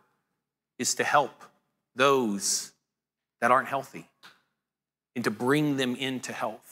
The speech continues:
So Jesus came to seek and save the lost. He came to help the hurting, to comfort them. And then later on,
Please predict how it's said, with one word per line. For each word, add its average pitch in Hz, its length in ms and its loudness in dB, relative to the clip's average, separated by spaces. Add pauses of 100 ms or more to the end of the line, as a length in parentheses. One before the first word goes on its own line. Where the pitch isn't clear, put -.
(720)
So 135 120 -2
Jesus 175 480 2
came 160 360 2
to 123 100 -4
seek - 480 -2
and 117 160 -6
save 131 440 2
the 113 80 -4
lost. 107 600 0
He 131 80 -8
came 131 600 0 (320)
to 127 100 0
help 151 440 0
the 131 80 -2
hurting, 113 440 0 (240)
to 127 80 -8
comfort - 500 2
them. 85 280 -2 (2750)
And 123 100 4
then 131 140 8
later 135 320 6
on, 131 420 4